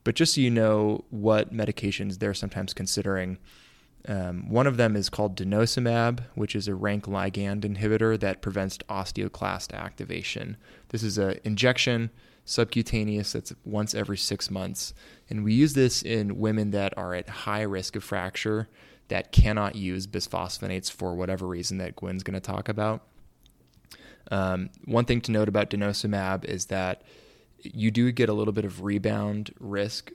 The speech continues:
of increased risk of fractures after you stop it. So a lot of times women will be on this indefinitely.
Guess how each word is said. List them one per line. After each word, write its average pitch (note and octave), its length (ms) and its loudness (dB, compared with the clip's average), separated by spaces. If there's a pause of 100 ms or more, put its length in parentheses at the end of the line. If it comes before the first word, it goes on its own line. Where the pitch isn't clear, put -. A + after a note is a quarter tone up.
of F#2+ 300 -12 (480)
increased A2 380 -8
risk G#2+ 180 -8
of G#2 100 -6
fractures G#2 520 -4
after G2 260 -8
you F#2 100 -8
stop - 460 -8
it. - 240 -6 (340)
So G2 380 -2 (160)
a G#2 40 -2
lot G#2 140 2
of G2+ 60 -2
times G2 380 -4
women G2 260 -2
will F#2 80 -2
be F#2 140 -6
on F2 140 -6
this F2 180 -6
indefinitely. - 680 -10